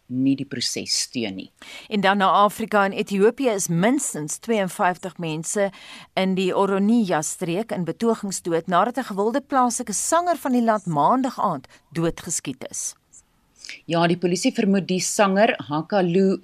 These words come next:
Speaker 1: Hundisa is vermoedelik in 'n sluipmoordaanval vermoor, waarskynlik oor sy aandrang op groter politieke mag vir die Oromo,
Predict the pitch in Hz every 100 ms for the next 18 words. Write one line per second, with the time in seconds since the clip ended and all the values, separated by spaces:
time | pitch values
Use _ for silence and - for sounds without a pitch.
0 | - 165 170 123 175 220 - 180 120 -
1 | 135 - 147 143 151 185 165 - 151 147
2 | - 233 - 214 185 180 - 139 135 147
3 | 127 151 135 143 156 180 208 - - -
4 | 165 170 - 220 220 208 202 180 175 190
5 | - 233 233 185 139 135 - 170 170 170
6 | - 165 143 170 170 135 135 139 - -
7 | _ - _ - 160 - 170 156 156 147
8 | 156